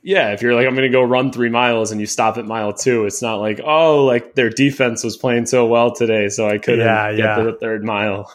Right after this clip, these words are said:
Speaker 1: <laughs> Yeah. So I think that's, like, a, it kinda goes back to his concept of, like, rewiring your brain. I thought that the exercise was,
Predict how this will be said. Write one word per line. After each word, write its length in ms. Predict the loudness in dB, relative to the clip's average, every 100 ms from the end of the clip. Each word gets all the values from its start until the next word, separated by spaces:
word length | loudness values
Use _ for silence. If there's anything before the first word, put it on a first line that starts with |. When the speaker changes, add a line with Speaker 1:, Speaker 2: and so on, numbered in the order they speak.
| -10
Speaker 1:
<laughs> 160 | -10 _ _ _ _ -20 -18 -18 -20 _ _ _ _ _ _ _ _ _ -2
Yeah. 260 | -2 -2 -10 -20 _
So 140 | 0
I 60 | 2
think 160 | 2
that's, 180 | 0 0
like, 160 | 2 4
a, 320 | 2 0 -4 -6
it 100 | -2
kinda 220 | 0 2
goes 180 | 2 2
back 220 | 0 0
to 60 |
his 140 | -2 -2
concept 440 | -4 -2 -4 -4
of, 80 | -4
like, 120 | -4
rewiring 680 | -2 -2 0 2 0 0 -4
your 100 | -6
brain. 340 | -6 -2 -2 -2
I 40 |
thought 260 | -2 -2 0
that 180 | -6 -6 _
the 140 | -8 -6
exercise 540 | -6 -6 -6 -4 -4
was, 420 | -4 -6 -6 -12